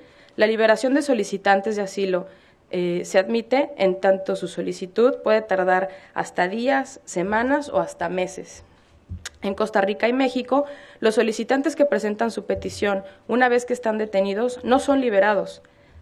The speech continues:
hasta que se resuelve su reconocimiento como personas refugiadas.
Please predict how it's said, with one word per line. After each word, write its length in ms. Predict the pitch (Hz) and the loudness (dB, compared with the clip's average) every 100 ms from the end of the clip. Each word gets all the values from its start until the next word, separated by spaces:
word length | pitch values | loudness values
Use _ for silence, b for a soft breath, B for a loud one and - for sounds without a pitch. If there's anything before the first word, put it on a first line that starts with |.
| b | b
hasta 260 | 190 202 | -2 0
que 80 | 190 | 0
se 140 | 190 190 | 2 2
resuelve 320 | 190 214 240 | 2 2 0
su 100 | 233 | 0
reconocimiento 720 | 190 190 185 196 190 190 214 | -2 -2 -4 -4 -4 -2 -4
como 240 | 185 170 | -4 -6
personas 380 | 170 170 170 175 | -6 -6 -6 -6
refugiadas. 680 | 185 196 - 247 208 190 | -8 -8 0 2 2 -4